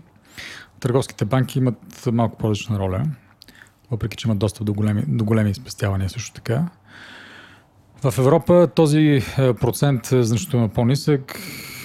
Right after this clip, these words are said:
Може би една трета от парите на западноевропейците, подчертавам, са в, е,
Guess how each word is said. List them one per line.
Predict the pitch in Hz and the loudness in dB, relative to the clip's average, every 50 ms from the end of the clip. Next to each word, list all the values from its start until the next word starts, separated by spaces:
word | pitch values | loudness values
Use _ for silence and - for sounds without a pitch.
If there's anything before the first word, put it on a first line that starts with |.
| - - | -8 -2
Може | 135 131 117 113 | 0 0 0 2
би | 110 120 | 2 2
една | 117 120 120 | 2 2 0
трета | 104 - 123 117 104 - 117 | 0 0 -2 -2 0 0 -2
от | 104 - - | -2 -2 -2
парите | - 113 113 104 - 110 | -2 -2 0 0 0 0
на | 110 110 107 104 104 | 2 2 2 2 2
западноевропейците, | 98 107 120 110 135 123 110 117 107 104 104 - - 101 101 - - - | 2 2 2 2 2 2 2 2 0 0 0 0 -2 -4 -4 -4 -10 -14
подчертавам, | 104 - 117 107 - 98 98 95 - 107 110 117 120 117 117 117 | -10 -10 -10 -8 -6 -8 -6 -4 -2 -2 0 0 0 -2 -2 -4
са | 110 - - 123 117 | -6 -6 -6 -4 -2
в, | 110 113 104 - - - - | -2 -2 -2 -6 -8 -6 -4
е, | 113 110 104 104 104 104 101 | -2 -2 0 0 -2 -2 -2